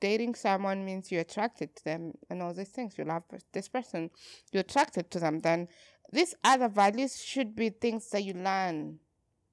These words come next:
not trying to force the other person to learn. Accommodate the person.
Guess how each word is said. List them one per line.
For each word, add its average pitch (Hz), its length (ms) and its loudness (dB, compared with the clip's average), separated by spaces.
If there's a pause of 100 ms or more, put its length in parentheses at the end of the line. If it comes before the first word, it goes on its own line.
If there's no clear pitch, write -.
not 214 220 0
trying 202 280 -2
to 196 80 -12
force 196 280 -6
the 165 100 -2
other 170 160 -6
person 170 420 -10
to - 120 -12
learn. 143 340 -10 (880)
Accommodate 233 640 0
the 208 100 -6
person. 180 680 -6